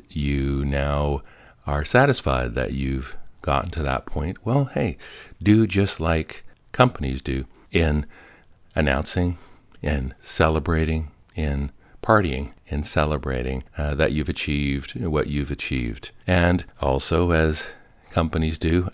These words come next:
after you then have really declared that you're there, you want to see how that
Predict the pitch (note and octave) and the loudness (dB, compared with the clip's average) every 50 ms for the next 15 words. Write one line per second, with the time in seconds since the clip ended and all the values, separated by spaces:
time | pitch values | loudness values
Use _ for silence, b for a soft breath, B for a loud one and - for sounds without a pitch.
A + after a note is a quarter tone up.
0 | - - G2 F#2+ F2+ - - - G2+ F#2 F#2 F2+ E2+ F2 F#2+ F#2 F#2 F#2 D#2+ D#2 | -2 0 2 2 2 0 -2 -4 0 2 2 2 4 4 4 4 4 4 2 2
1 | F2 E2 D#2+ D#2+ D#2+ E2 D#2 E2 E2 F2+ G#2 F#2 F2 D#2+ - - - - - G#2+ | 2 2 4 4 2 2 0 0 2 2 4 4 2 2 0 -2 -2 2 4 6
2 | B2 A#2+ A2 G2 D2 C2 C2+ B1+ - C#2+ D2+ D#2+ D#2 E2 F2+ G#2 G#2+ G#2 G#2 G#2 | 6 6 6 4 2 2 0 0 0 0 0 0 2 4 4 4 6 6 4 4
3 | G#2 - _ _ _ - F2+ D#2+ D#2 D2+ D2 D2 C#2+ - - - D#2+ D2+ D2+ D2+ | 0 -4 _ _ _ 0 2 2 2 2 0 0 -2 -2 -2 0 0 2 2 0
4 | C#2+ D2 - _ _ - - E2 D#2 D#2 D2 E2+ F#2 G#2 G#2 G2+ - - - | 0 -2 -6 _ _ -4 0 2 2 4 4 6 6 6 4 2 -2 -8 -20